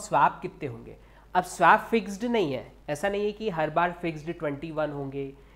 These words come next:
या फ़ोर्टी टू होंगे या टेन होगा या ज़ीरो होगा। It depends, it may be more, it may be less। मैक्सिमम की एक लिमिट है, but, अ, मिनिमम की कोई लिमिट नहीं, मिनिमम ज़ीरो भी हो सकता है। तो मिनिमम ज़ीरो, मैक्सिमम जो होंगे वो कितने हो सकते हैं?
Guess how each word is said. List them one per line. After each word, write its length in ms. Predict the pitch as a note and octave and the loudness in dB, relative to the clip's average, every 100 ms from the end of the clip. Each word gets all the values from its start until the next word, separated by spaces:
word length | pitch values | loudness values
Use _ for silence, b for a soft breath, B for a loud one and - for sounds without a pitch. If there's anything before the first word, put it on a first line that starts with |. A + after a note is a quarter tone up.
| B | B
या 80 | D3 | -4
फ़ोर्टी 400 | C#3+ C#3+ B2+ D3+ | -2 -2 -2 -4
टू 200 | D3 D3 | -6 -8
होंगे 340 | C3+ C3 C3 C3 | -6 -6 -6 -6
या 200 | C3+ C#3 | -6 -6
टेन 360 | - C#3+ C#3+ | -2 -2 -2
होगा 240 | C3+ C3 C3 | -6 -6 -6
या 140 | C#3 | -4
ज़ीरो 380 | C3 C3+ D3 D3+ | -6 -6 -6 -6
होगा। 320 | B2+ - D#3+ B B B B F#3+ | -8 -12 -14 B B B B -6
It 140 | E3 E3+ | -4 -6
depends, 420 | E3+ C#3 A#2 - - | -4 -6 -6 -16 -12
it 160 | D#3 D3+ D#3+ | -10 -4 0
may 100 | G3 | 0
be 160 | G3 G3+ F3+ | -2 -8 -4
more, 200 | F3 F#3 | -4 -4
it 180 | E3+ E3+ | -6 -6
may 100 | D#3 D3+ | -6 -6
be 100 | E3 - | -10 -12
less। 340 | C#3 C#3 D#3+ - | -6 -4 -6 -4
मैक्सिमम 480 | D#3 D3+ A3 G#3+ G#3 | -4 -4 -4 -4 -4
की 140 | A3 | -8
एक 120 | G#3+ | -8
लिमिट 320 | F3+ D#3+ D#3+ D#3+ | -6 -6 -8 -10
है, 100 | - B B - | -12 B B -8
but, 260 | C#3 D#3 D#3+ | 0 0 0
अ, 420 | - C#3 C3 B2+ - - | -6 -4 -4 -4 -8 -6
मिनिमम 360 | D3+ G3+ G3+ G3 | -2 0 -2 -4
की 120 | G#3 | -4
कोई 160 | F#3+ | -4
लिमिट 240 | D#3+ D3 D3 | -2 -6 -6
नहीं, 120 | F3+ | -6
मिनिमम 320 | E3 D3+ D#3+ | -4 -6 -8
ज़ीरो 260 | C#3+ C3+ C3+ | -8 -8 -8
भी 100 | A#2+ | -10
हो 60 | F#2+ | -14
सकता 240 | - B2 | -16 -14
है। 60 | B2 | -10
तो 60 | |
मिनिमम 400 | C3+ D#3 F#3 G3+ | -4 -2 -2 -2
ज़ीरो, 300 | D#3+ G#3 F#3 A3+ - - | -4 -4 -4 -4 -10 -14
मैक्सिमम 560 | C#3 C#3+ - G#3+ G3+ F#3+ | -6 -6 -6 -8 -6 -4
जो 140 | F#3+ | -6
होंगे 240 | E3 D3+ F3+ | -6 -8 -10
वो 120 | F#3 | -12
कितने 300 | F#3 F3+ F#3 | -14 -10 -10
हो 120 | E3+ | -10
सकते 320 | E3+ - E3+ | -12 -16 -14
हैं? 100 | F3 | -14